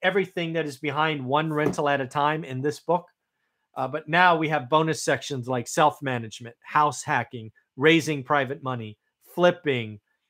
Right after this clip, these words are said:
Airbnb, on and on and on and on. So at the end of the day, folks, have a wonderful Sunday. Remember, Lumberjack Landlord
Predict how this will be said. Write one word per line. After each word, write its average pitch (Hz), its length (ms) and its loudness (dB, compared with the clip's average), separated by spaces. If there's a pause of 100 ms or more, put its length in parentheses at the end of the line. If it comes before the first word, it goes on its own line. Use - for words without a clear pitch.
(580)
Airbnb, 147 920 4 (520)
on 156 320 2
and 139 120 -4
on 131 320 -2
and 123 160 -10
on 120 240 -8
and 110 140 -10
on. 101 240 -12
So 120 280 -8 (260)
at 170 120 0
the 202 140 6
end 208 140 6
of 202 80 2
the 180 80 -6
day, 190 200 4
folks, 185 440 2 (260)
have 196 180 8
a 202 60 8
wonderful 185 400 4
Sunday. 185 400 2
Remember, 185 640 4 (240)
Lumberjack 196 720 6
Landlord 165 580 2